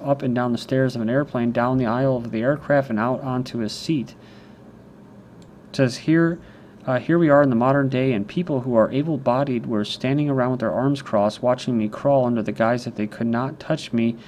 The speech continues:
lest they be liable." This is unbelievable.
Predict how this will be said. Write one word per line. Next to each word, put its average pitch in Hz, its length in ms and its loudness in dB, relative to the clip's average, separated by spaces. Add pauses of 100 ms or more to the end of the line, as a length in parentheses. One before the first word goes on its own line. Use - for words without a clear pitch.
(180)
lest 123 280 0
they 120 120 -2
be 113 160 -2
liable." 107 640 -4
This - 100 -10
is 113 240 -8
unbelievable. 123 1080 -2